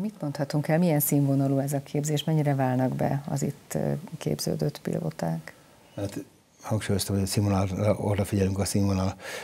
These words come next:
Speaker 2: őrzésére, hisz, ö, nem csak gazdasági vállalkozás, hanem ez igazából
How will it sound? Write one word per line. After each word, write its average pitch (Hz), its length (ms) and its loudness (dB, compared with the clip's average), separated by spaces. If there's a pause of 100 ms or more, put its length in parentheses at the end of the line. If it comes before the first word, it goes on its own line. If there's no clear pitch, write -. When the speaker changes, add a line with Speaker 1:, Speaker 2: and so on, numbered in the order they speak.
(160)
Speaker 2:
őrzésére, 110 720 6 (400)
hisz, 101 340 2
ö, 98 220 6 (200)
nem 120 180 8
csak 98 160 4
gazdasági 101 520 4
vállalkozás, 98 640 2
hanem 95 280 2
ez 92 120 0
igazából 92 640 2